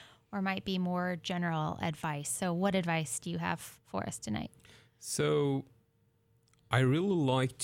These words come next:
Speaker 2: to ask all the bicyclists, because we have a lot of them in Corvallis,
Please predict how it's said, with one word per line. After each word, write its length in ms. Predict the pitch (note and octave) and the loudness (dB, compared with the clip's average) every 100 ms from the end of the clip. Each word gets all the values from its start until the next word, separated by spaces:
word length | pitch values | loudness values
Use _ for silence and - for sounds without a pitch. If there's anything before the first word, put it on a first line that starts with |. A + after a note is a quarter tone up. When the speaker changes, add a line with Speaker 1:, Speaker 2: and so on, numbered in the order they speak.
| A#2+ | 2
Speaker 2:
to 280 | A2 F#2+ F2 - _ _ | 2 2 -2 -8 _ _
ask 520 | A2+ A2 F#2+ - - - _ - | 2 4 2 -2 -10 -20 _ -4
all 260 | B2 B2+ C3 | 2 2 2
the 120 | B2 | 2
bicyclists, 920 | G#2+ G2+ G2+ - G2 E2 - - - _ - | 4 4 2 0 -2 -2 -4 -8 -12 _ -4
because 240 | A2 A2 | 0 2
we 100 | D3 | 4
have 120 | B2 | 4
a 40 | G#2 | 4
lot 260 | F#2 A2 | 4 4
of 180 | A2+ F2+ | 4 2
them 140 | F#2+ | 0
in 100 | E2 | -2
Corvallis, 720 | E2 E2 E2 F2+ F#2+ G2+ G#2 | -2 -2 0 0 0 -2 -4